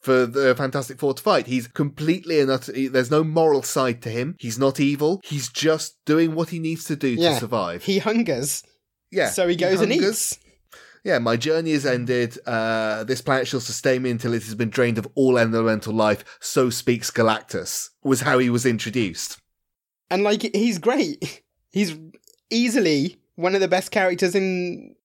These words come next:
Speaker 2: you know, a, an already very good comic.
Speaker 1: And then you have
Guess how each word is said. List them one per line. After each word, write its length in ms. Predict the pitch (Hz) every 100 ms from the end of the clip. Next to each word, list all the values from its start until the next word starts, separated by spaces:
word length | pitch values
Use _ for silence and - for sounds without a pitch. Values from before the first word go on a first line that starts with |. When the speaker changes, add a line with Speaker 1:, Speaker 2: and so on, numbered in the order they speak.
| _ _
Speaker 2:
you 140 | 202
know, 160 | 175 147
a, 380 | 190 202 202 214
an 100 | 196
already 300 | 214 214 208
very 380 | 160 180 190 185
good 240 | 190 180
comic. 440 | - 247 127 - _ _ -
Speaker 1:
And 300 | 143 147 139
then 240 | 170 185
you 140 | 196
have 360 | 170 190 180 -